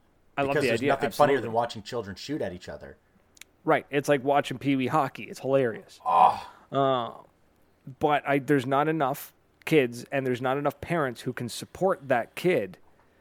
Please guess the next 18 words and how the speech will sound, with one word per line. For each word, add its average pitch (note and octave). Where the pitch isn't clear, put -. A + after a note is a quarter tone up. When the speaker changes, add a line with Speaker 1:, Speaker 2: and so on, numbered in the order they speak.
Speaker 1:
with A#2+
that C3
much A#2+
paint. G#2
That's B2+
Speaker 2:
Yeah. -
Speaker 1:
the D3+
kicker, D#3+
folks. G2+
Like, A2+
we C#3+
don't F#3
think F#3+
about, B2+
'cause B2
we're D#3+
already D3
in, A#2+